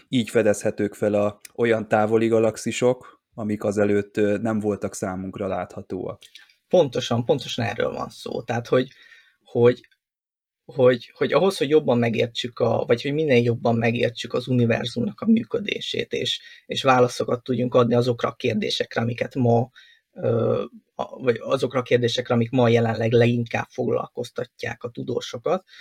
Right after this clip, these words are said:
Speaker 2: annak az egyik nagyon fontos feltétel, amit te is mondasz, hogy minél több és minél idősebb objektumot tudjunk megvizsgálni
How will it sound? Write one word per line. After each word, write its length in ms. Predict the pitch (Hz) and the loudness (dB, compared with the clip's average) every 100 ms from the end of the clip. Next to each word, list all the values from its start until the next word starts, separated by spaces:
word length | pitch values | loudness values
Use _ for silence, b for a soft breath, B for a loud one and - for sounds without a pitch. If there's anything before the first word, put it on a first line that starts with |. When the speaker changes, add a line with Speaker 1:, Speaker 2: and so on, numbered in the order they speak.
| B B | B B
Speaker 2:
annak 240 | - 131 123 | -4 -2 2
az 80 | 139 | 2
egyik 260 | 147 120 _ | 2 0 _
nagyon 380 | - 147 131 117 | -2 0 2 2
fontos 360 | 120 123 127 - | 2 -2 -4 -4
feltétel, 460 | 120 113 120 131 | -4 -2 -8 -4
amit 200 | 123 120 | -2 0
te 80 | - | 0
is 200 | 117 - | -2 -2
mondasz, 380 | 127 160 180 - | -6 0 0 0
hogy 160 | 139 | -4
minél 380 | 151 165 143 117 117 | -2 -2 0 0 -2
több 260 | - 160 175 | 2 2 2
és 200 | - - | -4 -4
minél 400 | 156 156 143 139 B B B - | -4 -2 0 0 B B B -10
idősebb 580 | 175 151 127 - - - | -4 0 0 2 0 0
objektumot 800 | 127 120 120 - 120 - - - | -4 -2 -4 -4 -4 -4 -6 -10
tudjunk 340 | - 104 127 | -8 -4 -4
megvizsgálni 800 | 156 202 208 - - - - - | -6 -8 -8 -10 -8 -8 -10 -12